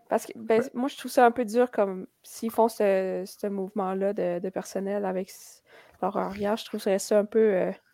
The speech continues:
Speaker 1: Ben, faut qu'ils soient sûrs d'aller chercher un meilleur corps arrière, là.
Speaker 2: Mhm.
Speaker 1: Parce que, tu sais, s'ils vont chercher, mettons que tu parles du repêchage, là, c'est comme, il faut vraiment que le corps arrière soit prêt à sa première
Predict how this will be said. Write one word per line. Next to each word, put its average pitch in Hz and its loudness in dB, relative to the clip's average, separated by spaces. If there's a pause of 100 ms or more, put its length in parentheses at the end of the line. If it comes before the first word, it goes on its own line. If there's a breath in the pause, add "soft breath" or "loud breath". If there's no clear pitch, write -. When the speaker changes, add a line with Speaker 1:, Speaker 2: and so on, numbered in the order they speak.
(520 loud breath)
Speaker 1:
Ben, 214 12
faut 254 0
qu'ils - -4
soient 254 12
sûrs 269 8
d'aller 247 8
chercher 240 2
un 226 8
meilleur 208 4 (500)
corps 226 2
arrière, 196 0
là. 294 -2 (360)
Speaker 2:
Mhm. 139 0 (200)
Speaker 1:
Parce 233 12
que, 254 2
tu 240 -4
sais, 311 -4
s'ils 302 2
vont 254 6
chercher, 254 0
mettons 233 0
que 262 -2
tu - -6
parles 226 2
du 220 -6
repêchage, 208 -2
là, 202 -6 (760)
c'est - -20
comme, 196 2 (480)
il - -20
faut - -8
vraiment 208 10
que 240 -8
le 208 2
corps 196 0
arrière 196 2
soit - 0
prêt 208 2
à 196 0
sa - -12
première 190 -6